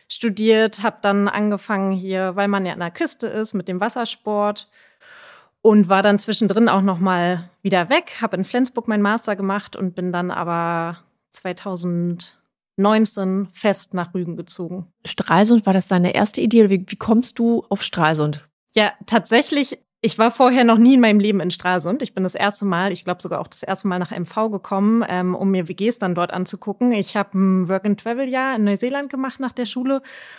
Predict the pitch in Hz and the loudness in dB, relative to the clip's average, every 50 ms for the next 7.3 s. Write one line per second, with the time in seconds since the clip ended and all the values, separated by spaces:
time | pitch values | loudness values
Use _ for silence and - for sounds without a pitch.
0 | - _ - - 180 196 196 233 - - 254 233 - 202 208 196 175 175 - - | -20 _ -2 0 0 2 0 0 0 2 2 2 4 4 2 2 2 -2 -4 0
1 | - 269 294 - 285 233 226 214 208 220 233 233 226 240 - - 330 349 - 294 | 0 0 2 2 2 2 4 4 2 2 2 0 -2 -2 -2 -4 -4 -4 -4 -2
2 | 277 269 277 269 - - 214 202 226 247 - 247 220 - 208 202 - 196 175 - | -2 0 -2 -2 -4 -4 -4 -2 -2 -2 -2 -2 -2 -2 -4 -8 -6 -8 -12 -14
3 | _ _ - 208 247 302 302 285 277 262 262 262 262 - - - - 208 202 208 | _ _ -8 -6 -4 -2 -2 0 0 2 2 2 0 -2 -6 -6 -2 0 0 2
4 | 208 202 - - 247 254 262 262 247 226 - 226 214 190 233 233 233 202 214 208 | 0 0 -2 -2 0 2 2 2 2 0 0 -2 -4 -2 0 0 0 0 -2 -2
5 | 214 - - 208 202 196 196 - 196 208 220 220 214 - 208 226 285 311 277 - | -4 -4 -2 -2 -2 -2 -2 -2 -2 -2 -2 -2 -4 -4 -4 -4 -4 -6 -6 -6
6 | - 254 247 240 - - 240 233 233 220 - - 226 196 220 226 220 214 208 - | -2 -2 -2 -2 -2 -2 -2 -2 -2 -2 -4 -6 -8 -4 -2 -2 -2 -4 -6 -8
7 | - 180 170 170 185 180 | -8 -6 -6 -6 -6 -6